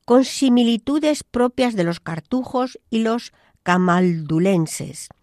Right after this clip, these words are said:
Esta orden se dividió entre sus miembros, en la que algunos se integraron dentro del Carmelo Descalzo en mil novecientos cincuenta y siete y los demás formaron la congregación de los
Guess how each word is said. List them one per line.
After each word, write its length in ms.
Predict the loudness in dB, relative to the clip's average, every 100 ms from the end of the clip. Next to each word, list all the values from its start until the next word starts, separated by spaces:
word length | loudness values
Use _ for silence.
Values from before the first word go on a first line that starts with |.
| _ _ _ _ _ _
Esta 340 | -10 -4 2 2
orden 360 | 2 2 0
se 220 | 0 -2
dividió 600 | 0 0 -2 0 2 0 -2
entre 320 | -2 -2 -4
sus 240 | -8 -6 0
miembros, 580 | 2 2 0 -2 -4 _ _ _ _ -20 -20 -20 0
en 160 | 4
la 100 | 4
que 140 | 2 0
algunos 460 | 2 2 2 2
se 100 | 0
integraron 840 | 0 0 -2 -2 0 0 0 -2
dentro 380 | 0 0 0 -2
del 180 | -2 -2
Carmelo 480 | -4 -2 0 0 -2
Descalzo 840 | -6 -10 -6 -2 -2 -4 -6 -6 -8 _ _ _ -2
en 160 | 2
mil 180 | 4 4
novecientos 560 | 2 -2 -4 -6 -6 -8
cincuenta 480 | -8 -4 -4 -2
y 60 | -8
siete 560 | -4 -2 -2 -2 -4 -6 _ _ _ -20 -20 -18 2
y 100 | 4
los 200 | 4 2
demás 420 | 0 2 0 -4
formaron 720 | -4 -2 0 0 0 0 0
la 120 | -2
congregación 960 | -2 -2 -2 -2 -4 -8 0 2 2 -2 -8
de 240 | -4 -2
los 320 | 0 -2 -4